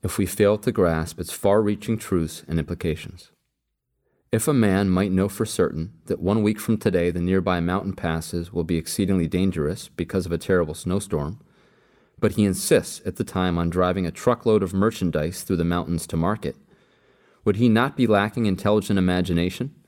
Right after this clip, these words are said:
And his use of more perfect weather knowledge? When researchers develop a new drug which eases pain and discomfort without the habit-forming properties of morphine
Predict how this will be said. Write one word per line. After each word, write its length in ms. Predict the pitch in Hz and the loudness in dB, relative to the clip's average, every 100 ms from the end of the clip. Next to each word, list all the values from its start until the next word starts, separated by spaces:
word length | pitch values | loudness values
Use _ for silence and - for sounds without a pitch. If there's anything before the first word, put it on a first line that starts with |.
| - | -4
And 160 | 87 | -2
his 160 | 87 92 | -2 -2
use 200 | 101 98 | -2 -2
of 100 | 87 | -2
more 200 | 87 92 | 0 0
perfect 400 | - 101 101 - | 0 -2 -2 0
weather 220 | 92 110 | 2 2
knowledge? 440 | 123 131 151 - _ _ _ _ _ _ _ _ _ _ _ | 0 -2 -4 -14 _ _ _ _ _ _ _ _ _ _ _
When 140 | - 113 | 0 4
researchers 640 | 127 147 - 104 - 71 | 4 4 4 2 0 -10
develop 400 | - 87 107 123 | -4 2 2 2
a 40 | 113 | 2
new 160 | 104 120 | 2 2
drug 380 | 101 87 90 | 2 2 2
which 200 | 92 92 - | -2 -4 2
eases 360 | 120 113 120 | 2 2 0
pain 400 | - 135 104 67 - | -2 -2 -2 -2 -2
and 120 | 85 | -2
discomfort 560 | 87 - 107 - - _ _ _ _ - | -2 -2 -4 -4 -10 _ _ _ _ -4
without 280 | 95 107 | 0 2
the 100 | 127 | 0
habit-forming 680 | 110 113 120 - 113 104 104 | 0 0 -2 -2 0 2 0
properties 520 | - 95 95 92 92 | 2 0 0 -2 -2
of 100 | 95 | -2
morphine 600 | 92 87 85 - 80 101 | -2 0 0 -2 -4 -4